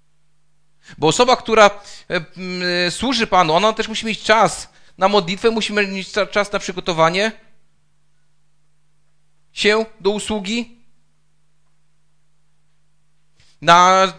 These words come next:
czas na, e, duszpasterstwo, na wiele innych czyn-, czynności, które trzeba wykonać w Kościele. A doba jest tylko krót-, tylko, tylko dwudziestoczterogodzinna.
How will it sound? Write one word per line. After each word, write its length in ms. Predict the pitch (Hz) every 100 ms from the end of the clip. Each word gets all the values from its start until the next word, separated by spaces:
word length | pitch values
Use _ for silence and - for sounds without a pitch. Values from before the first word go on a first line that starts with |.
| -
czas 280 | 185 - 202
na, 460 | 180 180 180 180 175 170
e, 220 | 185 180
duszpasterstwo, 1080 | 175 - 185 - 196 190 - 220 240 254 - - - _ _
na 100 | 170
wiele 260 | 185 226 233
innych 540 | 208 220 233 - - _ -
czyn-, 260 | - 214 202 - -
czynności, 480 | 214 214 262 254
które 160 | 220 220
trzeba 160 | - 226
wykonać 300 | 214 196 -
w 20 |
Kościele. 460 | 135 - 214 107 - - - -
A 100 | -
doba 220 | 156 208 226
jest 160 | 214
tylko 520 | 220 214 220 202 - - _ _ _ _ _ _
krót-, 440 | - 403 415 - -
tylko, 240 | 196 -
tylko 120 | 190 196
dwudziestoczterogodzinna. 960 | 214 214 - 208 202 240 180 104 -